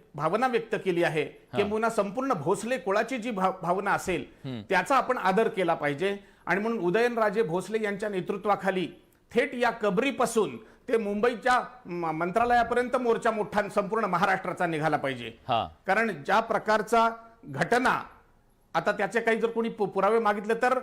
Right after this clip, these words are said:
Speaker 1: मला त्याच्या संबंधातही जरा शंका घ्यावी लागेल, पण सरळ सरळ गोष्टी समोर येतात. काशी, मथुरा, सोमनाथ समोर येतं, घरातल्या कत्तली समोर येतात, स्वतःचा आईबाप समोर येतात. दारा शिको हा सुफी संत होता, औरंग्या नाही, हे लक्षात ठेवलं पाहिजे.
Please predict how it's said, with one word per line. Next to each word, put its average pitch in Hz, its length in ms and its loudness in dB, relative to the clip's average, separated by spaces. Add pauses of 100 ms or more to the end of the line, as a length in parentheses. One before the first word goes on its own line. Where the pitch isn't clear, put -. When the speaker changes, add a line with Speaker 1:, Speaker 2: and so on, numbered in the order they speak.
(200)
Speaker 1:
मला 214 220 2
त्याच्या 226 320 -2
संबंधातही 226 520 0
जरा 220 200 0
शंका 196 340 0
घ्यावी 185 280 2
लागेल, 160 260 2 (360)
पण 220 120 -2
सरळ 233 300 2
सरळ 254 240 2
गोष्टी 214 320 0
समोर 208 300 0
येतात. 208 320 2 (340)
काशी, 202 300 0
मथुरा, 226 360 2
सोमनाथ 220 380 0
समोर 196 340 0
येतं, 180 400 2 (400)
घरातल्या 233 420 2
कत्तली 254 440 0
समोर 208 260 0
येतात, 180 340 2
स्वतःचा 190 420 0
आईबाप 214 360 2
समोर 226 260 0
येतात. 185 360 4 (520)
दारा 185 320 4
शिको 247 600 0 (140)
हा 220 80 4
सुफी 233 280 0
संत 233 260 0
होता, 202 360 2 (180)
औरंग्या 240 440 4
नाही, 214 300 2
हे 196 140 2
लक्षात 190 240 0
ठेवलं 190 260 0
पाहिजे. 170 420 0